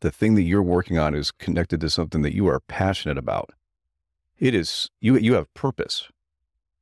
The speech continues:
And there's, it is so much more fulfilling than anything else that I, that I've ever worked on.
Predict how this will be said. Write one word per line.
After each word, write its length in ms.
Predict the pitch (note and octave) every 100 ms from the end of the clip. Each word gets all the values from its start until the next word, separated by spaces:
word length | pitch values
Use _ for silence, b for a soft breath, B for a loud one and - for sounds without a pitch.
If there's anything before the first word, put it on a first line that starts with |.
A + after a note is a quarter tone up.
| _
And 380 | - D#2 D2+ D#2+
there's, 260 | G2 E2 -
it 140 | F#2
is 120 | F2+
so 360 | - - B2+ A#2+
much 300 | G#2 G#2 -
more 160 | F#2 F#2+
fulfilling 640 | D#2 - E2+ F2 A2+ A#2 - _ _ _ _ _ _ _ _ _ -
than 160 | E2
anything 380 | - F#2+ F2+ F2+
else 200 | E2 E2
that 140 | E2 D2+
I, 140 | D2+ - -
that 120 | - - -
I've 120 | E2+
ever 160 | D#2
worked 260 | D2+ D2 -
on. 180 | -